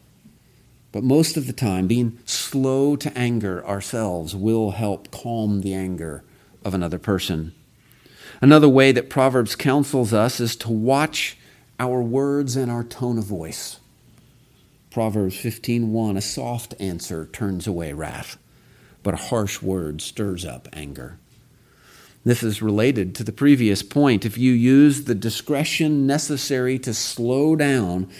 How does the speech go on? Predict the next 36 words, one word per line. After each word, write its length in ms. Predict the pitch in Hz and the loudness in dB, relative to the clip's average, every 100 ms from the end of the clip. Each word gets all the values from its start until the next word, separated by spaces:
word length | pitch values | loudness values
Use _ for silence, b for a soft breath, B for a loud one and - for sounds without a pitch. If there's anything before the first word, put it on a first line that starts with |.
| B | B
and 160 | 117 110 | -6 -2
consider 640 | 135 123 - 175 151 113 98 | 0 0 0 2 2 2 -2
before 460 | 113 117 131 147 | -4 -4 -2 0
you 180 | 139 131 | 0 0
respond 680 | 117 117 - 143 127 107 98 | -2 -6 -2 0 2 0 0
to 100 | 117 | 0
an 100 | 113 | 0
angry 340 | 123 127 117 | 0 0 -2
person, 680 | 110 143 139 - 95 80 76 B B B B B - | -4 -4 -4 -2 -4 -4 -8 B B B B B 0
this 280 | 117 143 - | 2 2 2
will 260 | 131 120 | 2 2
allow 280 | 117 113 123 | 2 0 0
you 200 | 120 98 | 2 0
to 180 | 92 - | -2 -6
answer 480 | 113 123 120 110 95 | -4 -4 -4 -4 -4
the 220 | 95 101 | -2 -2
other 160 | 98 92 | -2 -4
person 600 | - 104 - 85 73 - B B | -2 -4 -2 -4 -6 -10 B B
in 100 | - | -4
a 60 | 98 | -4
calm 540 | 95 - 113 107 98 | -4 -6 -4 -2 -2
manner, 420 | 90 90 78 67 - _ _ b b - | -4 -6 -10 -12 -18 _ _ b b -10
carefully 600 | - 143 135 123 107 90 | -2 -2 -2 -2 -2 -4
considering 720 | - 101 - 120 101 98 85 | -6 -6 -4 -4 -2 -2 -2
your 180 | 87 87 | -4 -2
words 680 | 87 110 127 139 143 - - b b b b b - | 0 2 4 2 0 -8 -14 b b b b b -2
and 140 | 101 | 2
with 160 | 107 104 | 2 0
a 60 | |
gentle 480 | 92 110 113 117 104 | 0 2 2 0 -2
tone 420 | - 113 104 87 | -2 0 0 0
that 160 | 82 85 | -4 -6
will 100 | 85 | -8
help 300 | 110 107 101 | -6 -6 -6
bring 380 | 98 101 98 95 | -6 -4 -4 -6
peace 580 | - 131 104 - - | -6 -4 -2 -6 -12